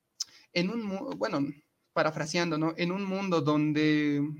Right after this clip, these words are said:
se está acostumbrado, por así decirlo, a hacer trampa, las personas que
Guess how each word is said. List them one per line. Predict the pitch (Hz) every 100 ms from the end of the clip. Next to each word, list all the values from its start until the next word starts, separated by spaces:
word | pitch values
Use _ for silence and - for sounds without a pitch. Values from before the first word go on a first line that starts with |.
| -
se | - 160
está | 143 170
acostumbrado, | 175 165 156 160 156 151 147 185 -
por | 160
así | 165 160
decirlo, | 160 160 165 156 156 -
a |
hacer | 160 160 156
trampa, | - 151 151 - -
las | 147 151
personas | 156 156 175 185 180 -
que | - - - -